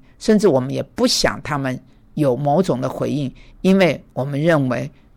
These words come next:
我们本该操控他们，让他们来为我们想要的来效力。所以呢，我们就把你的权柄给篡夺，然后呢，我们就要他们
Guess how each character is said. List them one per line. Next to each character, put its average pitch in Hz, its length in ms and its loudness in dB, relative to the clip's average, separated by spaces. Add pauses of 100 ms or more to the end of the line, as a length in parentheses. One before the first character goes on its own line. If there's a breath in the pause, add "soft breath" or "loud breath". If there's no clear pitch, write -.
(440)
我 139 100 -2
们 131 200 -4
本 147 200 0
该 139 160 2
操 143 260 0
控 131 220 -6
他 135 160 -2
们， 127 180 -6 (160)
让 185 220 2
他 - 120 -4
们 143 160 -2
来 131 200 -2 (100)
为 220 180 8
我 127 300 2
们 127 200 -4
想 123 340 -4
要 160 220 6
的 - 200 -4 (600 soft breath)
来 143 180 2
效 156 440 6
力。 135 220 0 (300 soft breath)
所 - 160 -2
以 160 100 2
呢， 139 360 -4
我 131 80 -6
们 139 100 -6
就 180 100 2
把 139 200 0
你 131 160 -4
的 127 260 -2 (140)
权 151 240 -2
柄 139 120 -6
给 110 140 -8
篡 135 320 -4
夺， - 240 -10 (540 soft breath)
然 151 120 2
后 180 140 6
呢， 143 340 -2
我 139 120 -2
们 135 120 -4
就 143 360 0
要 147 180 4
他 143 180 -4
们 131 220 -4